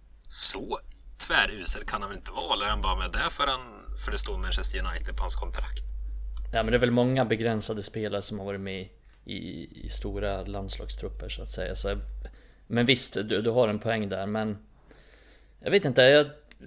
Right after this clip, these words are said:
Speaker 2: tycker inte... Jag har aldrig tyckt Dalot är särskilt bra. Jag tycker han är, han är rätt svag, rätt nonchalant och ganska långsam i defensiven. Offensivt ser jag inte direkt något speciellt med honom heller.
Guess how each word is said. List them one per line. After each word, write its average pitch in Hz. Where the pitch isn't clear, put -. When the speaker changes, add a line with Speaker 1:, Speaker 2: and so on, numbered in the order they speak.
Speaker 2:
tycker 156
inte... 131
Jag 127
har 156
aldrig 143
tyckt -
Dalot 110
är 104
särskilt 107
bra. 113
Jag 107
tycker 127
han 110
är, 117
han 123
är 104
rätt 110
svag, 117
rätt 107
nonchalant 113
och 107
ganska 107
långsam 110
i 107
defensiven. 110
Offensivt 117
ser -
jag 101
inte 101
direkt 104
något 107
speciellt -
med 107
honom 104
heller. 107